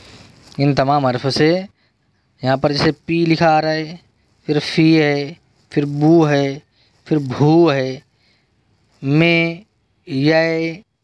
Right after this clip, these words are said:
रो, लो, वन, शाह। इस तरह से जो है पूरी जो है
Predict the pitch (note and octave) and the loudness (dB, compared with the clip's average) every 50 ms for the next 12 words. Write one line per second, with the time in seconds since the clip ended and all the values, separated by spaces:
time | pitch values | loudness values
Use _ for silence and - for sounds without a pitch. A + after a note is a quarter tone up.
0 | _ - B2+ C3+ C#3+ D#3 D#3+ D#3+ D#3+ D#3+ D#3+ D#3+ D#3+ D#3 - _ _ _ _ _ | _ -10 -4 -2 0 2 2 2 2 2 0 -2 -4 -6 -10 _ _ _ _ _
1 | - C3+ C3 C3+ C#3 D3 D3+ D3+ D3+ D#3 D#3 D#3 D#3+ D#3 D#3+ - _ _ _ _ | -14 -8 -2 2 4 4 4 4 4 2 0 -2 -4 -6 -10 -14 _ _ _ _
2 | _ _ _ _ _ - C#3+ C#3+ D#3+ E3 E3+ E3+ E3+ E3+ E3+ E3 F#3+ - _ _ | _ _ _ _ _ -6 -2 0 0 0 -2 -4 -6 -8 -10 -14 -18 -20 _ _
3 | _ _ _ _ _ _ _ _ - - - C#3+ C3 C3 C#3+ B2+ A#2+ - - _ | _ _ _ _ _ _ _ _ -8 -4 -2 0 0 0 0 -2 -2 -6 -12 _
4 | _ _ _ _ _ _ _ _ _ _ _ _ _ _ _ _ - F#3 G3 - | _ _ _ _ _ _ _ _ _ _ _ _ _ _ _ _ -20 -20 -20 -20
5 | _ _ _ _ _ _ _ _ - - - _ - - - _ _ _ _ _ | _ _ _ _ _ _ _ _ -20 -20 -20 _ -20 -20 -20 _ _ _ _ _
6 | - F3+ F3 - - F#3 F3 F3+ F3+ F3 - F#3+ F3+ F3 F3 E3 D3+ C#3 D3 D3+ | -4 -4 -2 0 0 2 2 4 2 2 0 -2 0 0 0 2 2 0 0 -2
7 | D#3+ F#3 _ _ _ - E3+ E3 E3+ F3 F#3+ G3+ F3 E3+ D3 C#3+ C#3+ D3+ D#3+ F3+ | -4 -8 _ _ _ -8 -2 0 2 2 2 2 2 2 2 2 2 0 -2 -4